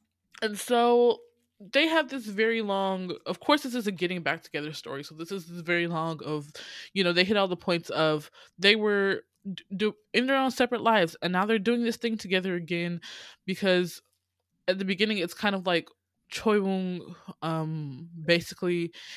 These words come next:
is doing it because he knows that his ex-girlfriend hates it. So he agrees to it because he wants, he, like, he, like, he's feeling spiteful about the breakup,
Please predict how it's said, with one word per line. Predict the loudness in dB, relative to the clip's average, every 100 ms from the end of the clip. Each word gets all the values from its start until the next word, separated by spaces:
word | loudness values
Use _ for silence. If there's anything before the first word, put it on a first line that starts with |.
| -4
is | -2 0
doing | 0 0
it | 0
because | -2 -6 -8
he | -4
knows | 0 0 0
that | -2
his | -6 -6
ex-girlfriend | -8 -6 -4 -4 -6 -12
hates | -12 -6 -4
it. | -4 -6
So | -8
he | -6
agrees | -8 -8 -8 -8 -6
to | -6
it | -4 -4
because | -6 -8
he | -6
wants, | -4 -6 -8 _
he, | -2
like, | -2
he, | -2 -4
like, | -6
he's | -6 -6 -6 -8
feeling | -8 -8 -8
spiteful | -2 -2 -2 -8 -8
about | -8 -10
the |
breakup, | -8 -8 -4 -6